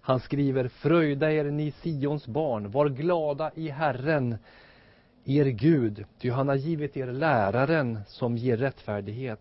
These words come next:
Han ska rå-, låta rikligt med regn komma ner över er, både höstregn och vårregn som tidigare. Så ska logarna fyllas med säd och pressarna flöda av, över av vin och olja."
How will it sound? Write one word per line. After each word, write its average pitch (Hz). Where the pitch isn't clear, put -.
Han 117
ska 143
rå-, 143
låta 147
rikligt 151
med 156
regn 147
komma 135
ner 151
över 139
er, 131
både 135
höstregn 147
och 139
vårregn 143
som 139
tidigare. 131
Så 156
ska 151
logarna 139
fyllas 120
med 127
säd 107
och 127
pressarna 127
flöda 113
av, 127
över 139
av 110
vin 110
och -
olja." 113